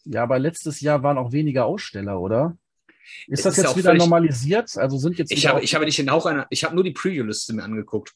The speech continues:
Speaker 2: Ich
Speaker 1: Ja,
Speaker 2: kann
Speaker 1: sind
Speaker 2: dir
Speaker 1: da
Speaker 2: nichts dazu sagen.
Speaker 1: internationale Sachen drauf?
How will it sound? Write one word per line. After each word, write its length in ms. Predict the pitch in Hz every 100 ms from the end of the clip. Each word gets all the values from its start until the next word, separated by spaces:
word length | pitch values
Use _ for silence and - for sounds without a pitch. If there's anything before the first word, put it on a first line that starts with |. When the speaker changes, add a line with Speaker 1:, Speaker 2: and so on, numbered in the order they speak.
| _
Speaker 2:
Ich 100 | 107
Speaker 1:
Ja, 60 | 107
Speaker 2:
kann 140 | 160
Speaker 1:
sind 80 | 156
Speaker 2:
dir 40 | 165
Speaker 1:
da 60 |
Speaker 2:
nichts 100 | - 151
dazu 60 |
sagen. 140 | 156 151
Speaker 1:
internationale 480 | 135 143 139 147
Sachen 360 | 135 151 147 143
drauf? 540 | 113 104 165 190 -